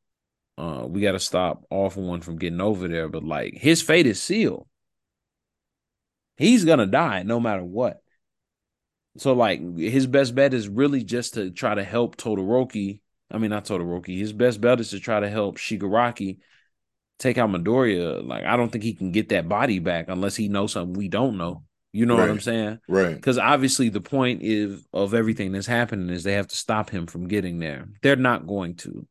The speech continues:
Speaker 1: You know what I'm saying? We, we all read manga. Like, we know how certain shit is just gonna go. They're not gonna stop him from getting there. It just becomes more or less a thing of,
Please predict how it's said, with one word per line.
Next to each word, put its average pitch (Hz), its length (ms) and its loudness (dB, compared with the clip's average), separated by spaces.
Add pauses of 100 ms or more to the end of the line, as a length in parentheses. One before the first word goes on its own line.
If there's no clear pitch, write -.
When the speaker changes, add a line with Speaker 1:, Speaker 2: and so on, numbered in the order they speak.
Speaker 1:
You 117 160 2
know 120 100 4
what 110 80 4
I'm 101 80 -2
saying? 107 220 -2
We, 113 300 0 (440)
we 170 140 6
all 160 140 8
read 143 180 4
manga. 123 320 0
Like, 98 180 -2
we 117 120 -2
know 123 140 0
how 120 120 2
certain 117 300 0
shit 101 200 -4
is 92 100 -6
just 95 180 -8
gonna 90 180 -6
go. 85 320 -6
They're 104 140 -2
not 107 420 -2
gonna 95 240 -8
stop 101 360 -4
him 82 120 -10
from 82 240 -14
getting 85 300 -6
there. 78 200 -10
It - 160 -8
just 95 220 -6
becomes 92 400 -8
more 92 220 -4
or 92 60 -2
less 90 220 -8
a 90 60 -4
thing 87 380 -10
of, 80 360 -10